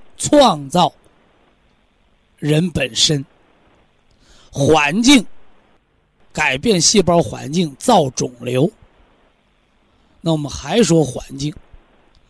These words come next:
环境造细菌，所以那个真菌它喜欢湿热的环境，不是真菌多么难治，而是环境容不容易改变的问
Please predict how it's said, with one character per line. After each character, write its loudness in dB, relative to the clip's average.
环 -2
境 4
造 2
细 2
菌， 0
所 4
以 8
那 6
个 6
真 6
菌 -4
它 0
喜 2
欢 -4
湿 2
热 6
的 -8
环 -16
境， -20
不 4
是 6
真 4
菌 -4
多 2
么 -2
难 -10
治， -6
而 2
是 4
环 -2
境 2
容 -6
不 0
容 -2
易 -4
改 -14
变 -4
的 -16
问 -14